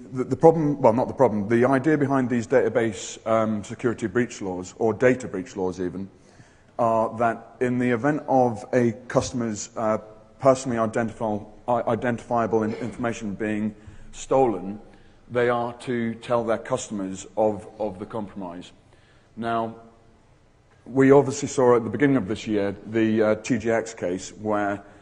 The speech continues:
forty-six, uh, uh, just short of forty-six million credit card details were stolen, and that database compromise had been, uh, two years basically in, in, in the,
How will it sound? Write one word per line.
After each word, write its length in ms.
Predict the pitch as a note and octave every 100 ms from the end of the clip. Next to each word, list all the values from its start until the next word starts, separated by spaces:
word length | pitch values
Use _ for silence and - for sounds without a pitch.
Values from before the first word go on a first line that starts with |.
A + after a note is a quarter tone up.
| - - -
forty-six, 880 | - - C3 B2 - B2 - - -
uh, 220 | A#2 G#2 - - -
uh, 140 | A#2 G#2+ - -
just 180 | C3 -
short 240 | C#3+ A2+
of 80 | -
forty-six 360 | B2+ - B2
million 260 | A#2 A2+ A2
credit 300 | G#2+ A#2 G2
card 240 | G#2 F#2+
details 400 | G#2 G2 G#2 G2
were 80 | G2+
stolen, 440 | - A2 G2+ F#2 F#2+ - - - - -
and 260 | A2+ A2+
that 260 | G#2+ G#2 -
database 460 | C3 B2 - G#2+ -
compromise 460 | A#2+ - G#2+ G#2
had 120 | G#2
been, 440 | F#2+ G#2+ G2+ G2+ G2 -
uh, 320 | A2+ G#2 G2+ G2 - - - _ _ -
two 140 | -
years 300 | A#2 A2 G2 -
basically 600 | G2+ F#2 F#2 G2+ G2+ G2+
in, 200 | G#2 G2+
in, 260 | G#2 G#2 G2+
in 160 | G#2
the, 140 | G#2